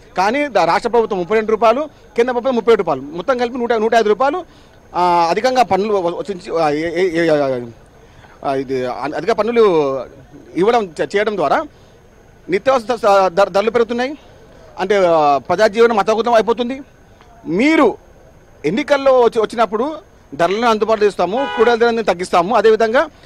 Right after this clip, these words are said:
ప్రజల కోసం వచ్చిన పార్టీగా, ప్రజల కోసం వచ్చిన విధంగా మీరు క-, కేంద్ర, కేంద్రంలో, రాష్ట్రంలో వచ్చి గత ఏడు సంవత్సరాలుగా మీరు చేసిన మోసాలు కానివ్వండి, ఇంత, ఇంతకుముందు క్రీస్తు పూర్వము గజ దొంగలు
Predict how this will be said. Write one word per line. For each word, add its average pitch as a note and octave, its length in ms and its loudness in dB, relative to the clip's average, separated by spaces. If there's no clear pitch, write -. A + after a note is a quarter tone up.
ప్రజల A#3 220 2
కోసం A#3+ 340 2
వచ్చిన A#3+ 180 -2
పార్టీగా, A3+ 520 0
ప్రజల A3 200 -4
కోసం A3 220 -4
వచ్చిన G#3 200 -4
విధంగా A#3 420 -2
మీరు B3+ 200 -6
క-, - 140 0
కేంద్ర, G#3+ 320 -2
కేంద్రంలో, A3+ 380 -4
రాష్ట్రంలో G3+ 300 -2
వచ్చి C#4+ 300 -2
గత G3 80 -2
ఏడు A#3+ 180 6
సంవత్సరాలుగా B3 360 -2
మీరు A3 140 0
చేసిన G#3 140 -4
మోసాలు G#3 460 2
కానివ్వండి, F#3+ 540 0
ఇంత, G#3+ 120 2
ఇంతకుముందు C4+ 760 0
క్రీస్తు A3 440 -8
పూర్వము A#3+ 540 -2
గజ G3 60 2
దొంగలు C4 360 2